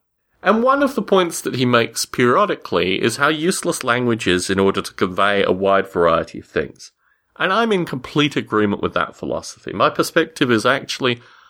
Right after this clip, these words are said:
either we need to add a new vocabulary or we need to, you know, do something just distinctly different with contemporary language in order for it to explain a variety of things, which it seems relatively useless explaining. Increasingly,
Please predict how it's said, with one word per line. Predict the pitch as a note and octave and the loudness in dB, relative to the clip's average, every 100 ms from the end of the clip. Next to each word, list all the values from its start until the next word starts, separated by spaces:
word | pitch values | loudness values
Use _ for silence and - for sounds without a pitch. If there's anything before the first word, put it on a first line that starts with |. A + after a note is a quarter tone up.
| _ - | _ -4
either | B2 | 0
we | C#3 D3+ | 2 2
need | E3 | 0
to | - C#3+ | 0 0
add | C3 | 0
a | B2 | 0
new | B2 | 0
vocabulary | A2 G#2+ - G3 G3 G3+ F#3+ F3+ F3 E3+ D#3+ | 0 -2 -2 -2 0 0 0 0 0 0 0
or | - A#2+ | 2 2
we | B2 B2 | 2 2
need | B2+ B2 A#2+ | 2 0 -4
to, | - B2 A2+ A2+ G#2+ - _ _ _ - | 0 2 4 4 2 -2 _ _ _ -10
you | E3 G3 F3+ | -4 0 0
know, | - - _ | -2 -6 _
do | G#3+ A3 | -2 -2
something | A3 E3+ B2 G#2+ | 0 -2 0 -2
just | - B2 - - - _ - | -4 -6 -4 -6 -8 _ -6
distinctly | D3+ - G#3 G3+ C#3 B2+ | -4 0 0 0 0 -2
different | A#2+ C3+ - F2 E2+ - | 0 -4 0 -2 -2 -4
with | F#2+ F2+ | -4 -2
contemporary | - G#2 A#2+ A#2+ A2+ G#2 | -4 -2 -2 -2 -2 0
language | F#2+ F#2+ F2+ F2 | -2 -2 -4 -4
in | F#2 | -2
order | G2+ G#2+ G2+ | 0 0 -2
for | - F#2 | 0 2
it | F2+ - | 2 0
to | F#2+ | -2
explain | - - - G#2 F#2+ F#2+ F#2 - - _ - | -2 -8 -2 2 2 0 -6 -16 -20 _ -6
a | A#2 | 0
variety | C#3 D#3+ C3+ - G#2+ | 2 4 2 0 -4
of | - | 0
things, | G2 F2+ - | -2 -2 -2
which | E3 - | 0 2
it | |
seems | - F3 - | 2 0 2
relatively | C3 C3 B2 G#2 G#2+ | 2 2 0 0 0
useless | F#2 - - - | 0 0 -4 -8
explaining. | - - - - - _ _ _ _ | -8 -10 -8 -8 -10 _ _ _ _
Increasingly, | E3+ E3+ - B3+ - G#3+ F3 C#3+ C3 C3 - | -2 -2 -4 -4 -2 -2 0 0 0 -2 -6